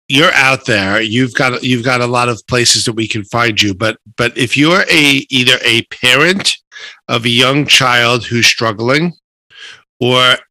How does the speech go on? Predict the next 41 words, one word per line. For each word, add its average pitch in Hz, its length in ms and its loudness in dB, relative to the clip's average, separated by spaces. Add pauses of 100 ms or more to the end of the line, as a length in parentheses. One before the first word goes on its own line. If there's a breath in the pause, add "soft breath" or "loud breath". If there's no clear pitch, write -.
(100)
a, 123 280 2
an 123 180 2
adult 123 640 0 (720 soft breath)
who 117 640 2 (560 loud breath)
has 117 600 2 (100)
the 120 140 -2 (120)
worries 139 500 2
of 123 160 -4
the 123 120 -2
world 110 600 -2 (200)
in, 107 220 -6
in 117 160 -2
their 107 180 0
head, 107 360 0
a-, - 40 -4
a-, 107 500 -2
and 110 320 0
either 147 300 2
one 127 280 0
is 110 160 -2
affecting, 113 640 -6 (180)
uh, 107 340 -2
a 113 100 0
good 110 160 -4
night's 110 240 0
sleep, 104 340 -4 (720 loud breath)
what 143 220 0
would, 143 400 -2
what 165 200 0
would 165 180 0
be 151 120 2
your 131 240 4
first, - 540 0
uh, 110 240 2
step 101 440 -2
if 98 160 -6
you 107 100 -2
were 107 120 -2
them 101 280 -4
to 110 120 -8
either 117 480 0